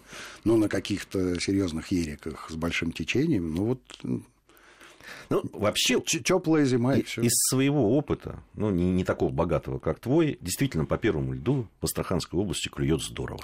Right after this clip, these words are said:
Speaker 2: <laughs>
Speaker 1: Здорово клюёт, прекрасно клюёт. И, э, чем хороша Астрахань? Дело в том, что снегопады там явление вообще не распространённое.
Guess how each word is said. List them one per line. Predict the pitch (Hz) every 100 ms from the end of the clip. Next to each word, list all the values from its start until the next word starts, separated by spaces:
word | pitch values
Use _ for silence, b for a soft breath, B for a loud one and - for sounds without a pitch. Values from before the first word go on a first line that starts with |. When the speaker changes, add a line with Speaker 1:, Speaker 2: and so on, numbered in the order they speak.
| -
Speaker 2:
<laughs> | -
Speaker 1:
Здорово | 80 80 104 98 90 85
клюёт, | 85 95 113 110
прекрасно | 98 92 113 143 127 - 92
клюёт. | - 90 76 67 - B B B B -
И, | 110 120 120 117
э, | 110 - B
чем | - 156
хороша | 123 127 - 147
Астрахань? | 185 196 - 110 95 82
Дело | 92 123
в |
том, | - 208
что | - - -
снегопады | - 120 120 120 - - 170 156 110 - -
там | - 131 131 -
явление | 85 101 110 131 147 120 104
вообще | 87 107 156 117 - - - 151
не | 113 107 107
распространённое. | 98 - 80 - 85 92 110 87 67